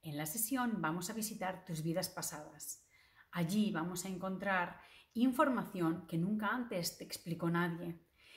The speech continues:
Y vamos a resolver aquellos problemas que se originaron entonces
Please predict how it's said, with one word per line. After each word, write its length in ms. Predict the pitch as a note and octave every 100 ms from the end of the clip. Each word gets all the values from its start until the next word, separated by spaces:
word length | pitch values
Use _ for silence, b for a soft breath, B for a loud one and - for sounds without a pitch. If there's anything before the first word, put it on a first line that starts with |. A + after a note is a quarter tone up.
| B B
Y 120 | G3+
vamos 320 | A3 B3 B3+
a 60 | B3
resolver 800 | A3+ G#3+ F#3+ F#3 A3 G3+ A#3+ - B B F#3
aquellos 840 | F#3 - A#3+ C4 A3 F3+ F3+ F3+ -
problemas 640 | F3+ E3+ A3+ A#3 G3+ F#3 -
que 100 | D4
se 140 | D4
originaron 540 | A3 - F3+ E3 G3+
entonces 760 | C4+ C4+ D4 A3+ G#3 F#3+ G3